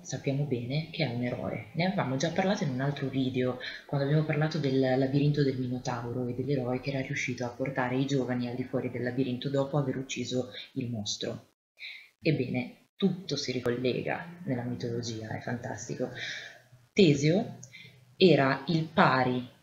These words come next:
dell'eroe greco che era Eracle, però Eracle aveva agito nella zona del Peloponneso, mentre, eh, Teseo è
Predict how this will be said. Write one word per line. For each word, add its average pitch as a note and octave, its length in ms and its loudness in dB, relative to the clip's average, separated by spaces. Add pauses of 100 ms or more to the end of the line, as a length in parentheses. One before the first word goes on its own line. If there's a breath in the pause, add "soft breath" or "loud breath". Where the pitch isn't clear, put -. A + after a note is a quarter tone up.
(100)
dell'eroe C#3 680 4
greco C3+ 580 4
che C3+ 220 2
era B2 260 0
Eracle, B2 540 0
però C#3 280 2
Eracle F3 540 4
aveva B2+ 480 -2
agito C3+ 800 0 (240 loud breath)
nella C3+ 500 2
zona C3+ 220 0
del C3 100 0
Peloponneso, B2+ 720 -2
mentre, D#3+ 440 4
eh, B2 320 -2
Teseo C3 480 0
è B2 200 -6